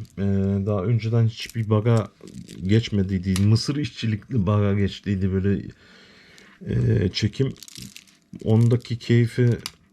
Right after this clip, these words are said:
bu tesbihte almadım, alamadım yani. Bu, bu tesbihin keyfi bir bambaşka. Çekim bir bambaşka.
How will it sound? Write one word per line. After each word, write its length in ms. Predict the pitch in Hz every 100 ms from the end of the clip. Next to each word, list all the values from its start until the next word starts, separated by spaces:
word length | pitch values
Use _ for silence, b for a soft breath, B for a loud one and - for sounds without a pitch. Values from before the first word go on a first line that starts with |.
| _ _
bu 180 | 98 117
tesbihte 520 | 120 117 - 110 -
almadım, 540 | 113 110 113 104 90 87 95
alamadım 540 | 101 110 98 90 85
yani. 240 | 82 80 78 - _ _ B B - 117
Bu, 120 | 107 -
bu 240 | 107 120 123 - -
tesbihin 600 | 117 - 117 107 127 120
keyfi 560 | - 113 113 - 151 - _
bir 240 | 104 117
bambaşka. 600 | 110 110 104 87 - - 123 -
Çekim 380 | - 98 107 107
bir 140 | 107
bambaşka. 640 | 107 104 101 90 - -